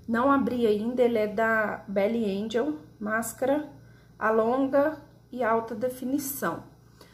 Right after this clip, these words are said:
Aí, comprei esse daqui, se alguém já usou, me diga aí nos comentários se é bom. Creio que deva ser bom, né, gente? Eu nem abri ainda.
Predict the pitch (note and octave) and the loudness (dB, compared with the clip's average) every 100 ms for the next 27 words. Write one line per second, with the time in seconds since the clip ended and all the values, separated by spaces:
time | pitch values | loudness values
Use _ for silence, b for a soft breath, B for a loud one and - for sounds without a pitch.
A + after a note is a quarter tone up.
0 | B B - A3+ A#3 B3 A#3+ A#3+ A#3 - | B B -2 -2 2 2 6 6 6 0
1 | G#3 A3+ - A#3+ A#3+ C4+ A3 A#3+ A#3+ A3 | 0 0 -2 -10 -6 -4 -2 -4 -2 -2
2 | A3+ A#3 A3 A#3+ B3+ A3+ A#3 A3 A3+ A3+ | -2 -2 0 0 0 -2 -4 -2 -4 -4
3 | - A3+ G#3+ G#3 G3+ G#3 A3 - - G3+ | -8 -6 -6 -4 -2 -2 -2 -4 -4 -4
4 | G#3 G3 G#3+ D#4+ - B B B B - | -2 -4 -2 -4 -6 B B B B -16
5 | - D4 F4 G4+ G4+ F#4+ G4 - G#4 D#4 | -4 -2 0 0 2 2 0 -2 -2 0
6 | G#3 G#3+ A#3+ A3+ G#3 A#3 A3+ B3 D#4+ C4 | 0 0 -2 -2 -4 -4 -4 0 0 0
7 | A3+ A3+ G3+ G3+ A#3 D4+ G#3+ | 0 2 2 2 0 0 0